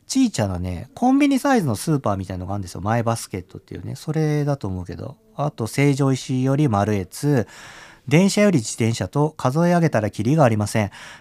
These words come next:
とはいえ、お金に困ってるわけではないんです。子供の頃から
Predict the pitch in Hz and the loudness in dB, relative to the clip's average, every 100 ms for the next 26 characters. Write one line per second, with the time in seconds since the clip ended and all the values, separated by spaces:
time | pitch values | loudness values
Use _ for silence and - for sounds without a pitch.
0 | _ 262 277 196 127 123 117 101 165 185 | _ 2 6 6 4 4 2 2 2 4
1 | 190 190 165 180 185 139 123 151 190 151 | 2 0 0 0 0 -2 2 2 2 2
2 | 113 101 113 117 92 82 - - _ _ | 2 2 2 0 -4 -10 -14 -20 _ _
3 | _ 135 143 202 233 226 233 185 120 113 | _ 0 2 4 4 2 2 2 2 4
4 | 131 113 | 6 4